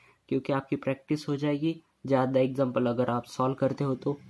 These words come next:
और वो आपके लिए बेहतर भी रहेगा। तो चलो फिर आज की वीडियो शुरू करते हैं। तो हमारा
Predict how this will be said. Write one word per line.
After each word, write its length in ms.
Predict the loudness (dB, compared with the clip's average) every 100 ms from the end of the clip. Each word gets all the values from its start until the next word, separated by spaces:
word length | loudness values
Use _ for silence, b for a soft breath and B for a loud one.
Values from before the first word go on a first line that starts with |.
| B B B -2
और 260 | 0 0
वो 260 | 2 2 2
आपके 340 | 2 0 2 4
लिए 140 | 4
बेहतर 380 | 2 -2 -2 2
भी 120 | 2
रहेगा। 400 | 0 -4 -8 -12 -16 _ _ _ _ _ _ -8
तो 100 | -4
चलो 280 | 0 0
फिर 260 | 0 -2 -4 -6
आज 180 | -6 -4
की 80 | -2
वीडियो 220 | 0 0
शुरू 280 | 0 -4 -2
करते 300 | -4 -4 -6
हैं। 160 | -8 -10 _ _ _
तो 120 | -4 -2
हमारा 340 | -2 -2 -4